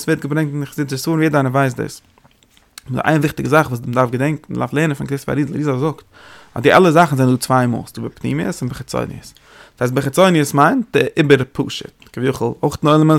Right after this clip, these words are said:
ליון, מען טוט עפעס, וואס קריגן, ווען מען רעדט נאך פשט, דער מענטש, מען ווערט געבוירן, ווערט געבוירן, האט מען אבער דאס מילא, האט מען, אה, שפעטער, אזוי ווי מען געלערנט האט לעצטע וואך,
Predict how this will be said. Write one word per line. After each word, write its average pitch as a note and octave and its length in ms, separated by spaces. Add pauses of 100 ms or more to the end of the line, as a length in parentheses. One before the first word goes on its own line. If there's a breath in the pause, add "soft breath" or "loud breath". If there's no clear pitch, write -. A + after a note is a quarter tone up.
(120)
ליון, E3 280
מען C#3 100
טוט C#3+ 180
עפעס, B2+ 140
וואס C3 180
קריגן, C#3+ 400
ווען C3+ 220
מען C#3 180
רעדט D3+ 200
נאך C#3+ 80
פשט, E3 200
דער B2 100
מענטש, E3 260
מען F3+ 120
ווערט G#3+ 120
געבוירן, F#3+ 320 (140)
ווערט - 180
געבוירן, C3 380 (380 loud breath)
האט - 120
מען A2 100
אבער A#2 140
דאס - 120
מילא, G3+ 260 (560 loud breath)
האט - 220
מען, A#2+ 180
אה, C3+ 380
שפעטער, C#3+ 340
אזוי D3 120
ווי D3+ 80
מען - 20
געלערנט D3+ 200
האט D3+ 100
לעצטע - 140
וואך, E3+ 240